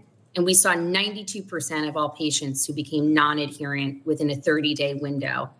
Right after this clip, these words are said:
So great accuracy there. Uh, we looked at a depression drug. We saw ninety-two percent of all patients who became non-adherent within that thirty-day window. And this is something, you know, if an advertiser is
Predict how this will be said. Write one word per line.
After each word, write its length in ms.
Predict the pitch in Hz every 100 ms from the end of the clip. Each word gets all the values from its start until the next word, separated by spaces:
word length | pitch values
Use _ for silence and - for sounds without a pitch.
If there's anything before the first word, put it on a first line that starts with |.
| _ _
So 180 | - 175
great 540 | - 196 190 214 202 -
accuracy 640 | 151 147 156 147 - 139
there. 460 | 135 135 135 135 - _ _ -
Uh, 140 | 170 165
we 80 | 175
looked 200 | 180 -
at 100 | 196
a 60 |
depression 600 | 190 190 - 208 - 240
drug. 300 | 156 135 127 - _ -
We 100 | 156
saw 180 | 185 165
ninety-two 720 | 165 175 202 214 208 - 202
percent 500 | 196 185 185 170 160
of 80 | 170
all 160 | 175 170
patients 460 | 170 156 170 147
who 60 | 156
became 360 | 156 170 156
non-adherent 640 | 156 147 151 139 151 147 151
within 280 | 135 139 143
that 220 | 151 -
thirty-day 440 | 139 139 139 139
window. 480 | 139 147 139 135 - - _ _ - - 220
And 200 | 220 202
this 220 | 370 508
is 180 | 480 -
something, 720 | 220 208 214 196 190 190 - - 170 165
you 140 | 202
know, 180 | 185 170
if 220 | 226 226
an 80 | 247
advertiser 760 | 196 214 220 214 208 196 190
is 120 | 180